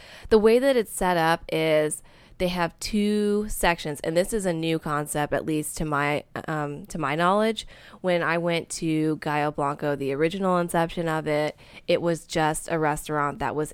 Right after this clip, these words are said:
inside of the Clarendon Hotel, so they had, like, a small space. You received, you know, hostess, a server, and it was, you know, that kind of a restaurant.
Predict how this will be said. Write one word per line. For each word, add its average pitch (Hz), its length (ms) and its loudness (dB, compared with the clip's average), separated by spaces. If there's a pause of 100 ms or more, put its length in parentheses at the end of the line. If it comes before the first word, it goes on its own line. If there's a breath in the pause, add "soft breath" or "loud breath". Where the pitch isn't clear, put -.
inside 139 880 -2 (120)
of 131 500 -2
the 165 120 -2
Clarendon 156 460 0
Hotel, 175 460 2
so - 140 -10
they 156 80 -2
had, 165 180 -4
like, 160 140 -6
a 160 80 -2
small 147 340 -2
space. 135 500 -4 (360 soft breath)
You 160 340 0
received, 160 720 -2
you 160 120 -4
know, 139 420 -4
hostess, 185 640 2 (220 soft breath)
a 165 80 -10
server, 170 720 2 (320 soft breath)
and 151 240 -2
it - 60 -6
was, 151 180 -4 (160)
you 196 120 -4
know, 156 120 2
that 147 160 0
kind 151 160 -6
of 135 80 -6
a 139 80 -4
restaurant. 151 600 2